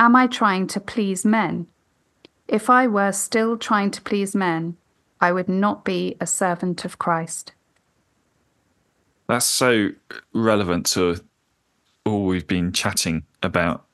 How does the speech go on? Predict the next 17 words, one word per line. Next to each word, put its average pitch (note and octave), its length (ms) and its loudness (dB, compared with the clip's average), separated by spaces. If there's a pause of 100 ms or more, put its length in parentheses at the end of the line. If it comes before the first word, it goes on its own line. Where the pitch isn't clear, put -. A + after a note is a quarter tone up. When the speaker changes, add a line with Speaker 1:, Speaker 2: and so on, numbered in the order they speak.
(100)
Speaker 2:
this F#2+ 220 -2
last F2 440 -2
hour F2+ 240 2
or E2 40 -2
so, E2+ 280 0
hasn't, F2 340 -4
isn't F#2 220 0
it? E2+ 140 -2 (180)
Um, F2+ 420 -2 (1400)
it's, - 220 0
um, G#2 240 2
uh, G2 160 2
very E3 340 4
strongly D#3 540 2
worded A#2+ 540 0 (140)
as - 200 0
well. E2+ 360 2